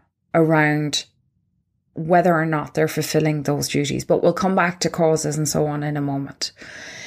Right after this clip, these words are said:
In terms of how cases were investigated, what we're told is that of these thirty-four cases that were referred to them, um, twelve percent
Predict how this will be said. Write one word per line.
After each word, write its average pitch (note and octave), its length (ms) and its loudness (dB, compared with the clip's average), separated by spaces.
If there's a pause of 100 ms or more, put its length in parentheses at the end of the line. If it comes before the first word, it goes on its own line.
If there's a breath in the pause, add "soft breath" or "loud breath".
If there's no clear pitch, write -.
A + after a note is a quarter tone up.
(500 loud breath)
In A3+ 140 4
terms C#4 340 4
of C#4+ 120 2
how G3 200 4
cases D#3+ 440 2
were D#3+ 100 2
investigated, D3 680 0
what F#3 180 2
we're G#3+ 60 2
told D#3+ 600 2
is D#3 320 2
that D3+ 480 -2 (120)
of E3+ 260 4
these E3 360 0
thirty-four D#3 1300 0
cases D3+ 400 0
that - 180 -6
were D3 80 -2
referred C#3+ 440 -2
to D3 120 0
them, C3+ 360 -4 (680 soft breath)
um, D3 520 2 (1300)
twelve A3 420 4
percent D3+ 580 0